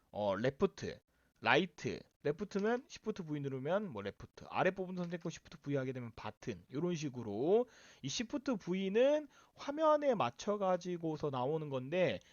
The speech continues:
요거는 어레인이라는 뷰, 어레인 뷰 툴바라는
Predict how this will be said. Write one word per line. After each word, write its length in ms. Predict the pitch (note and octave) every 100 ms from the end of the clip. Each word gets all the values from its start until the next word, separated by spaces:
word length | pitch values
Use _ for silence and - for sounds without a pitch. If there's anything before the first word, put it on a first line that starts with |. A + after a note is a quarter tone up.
| _ -
요거는 600 | D#3+ A3 A#3 A3+ A3+ G#3+ -
어레인이라는 1300 | A2 C3 G#3 B3 B3+ B3 A#3+ A#3 G#3+ F#3+ F3+ F3 D3
뷰, 300 | - E3 A2
어레인 500 | C#3+ G3+ G#3+ G3 D#3+
뷰 200 | D#3+ F3
툴바라는 1000 | - G#3+ G3+ F#3+ F3 D#3+ D#3 E3+ D#3+